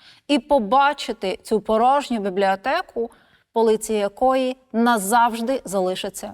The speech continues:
без книжок. Американський дослідник Джеймс Янг позначив такий об'єкт як негативну форму. Художник створив не матеріальний об'єкт у просторі, а порожнечу всередині площі.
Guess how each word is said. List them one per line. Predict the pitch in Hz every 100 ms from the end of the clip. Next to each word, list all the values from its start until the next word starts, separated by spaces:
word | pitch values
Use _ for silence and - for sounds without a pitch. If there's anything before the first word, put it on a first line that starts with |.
| -
без | 165 196
книжок. | - 190 165 165 - _ _ _ _ _ _ _ _ _
Американський | 208 214 208 302 349 -
дослідник | 285 277 262 233 226
Джеймс | 175 214 202 196
Янг | 190 170 170 175 - _ _ _ -
позначив | 190 165 233 226 - 180
такий | - 175 247 277
об'єкт | - 208 180 214 202 -
як | 196 196 196 -
негативну | 196 208 220 - 185 185 233
форму. | - 247 175 147 - _ _ _ _
Художник | - 208 233 220 202 196
створив | - 196 202 190 - - _ -
не | 214 226 311
матеріальний | 339 294 262 254 247 233
об'єкт | 226 202 220 220
у |
просторі, | 190 214 208 - 208 185 190 _ _
а | 269
порожнечу | 269 311 277 247 180 202 196 220 - 240 _
всередині | - 214 185 180 170 180 185 190 - _
площі. | - 190 170 - - -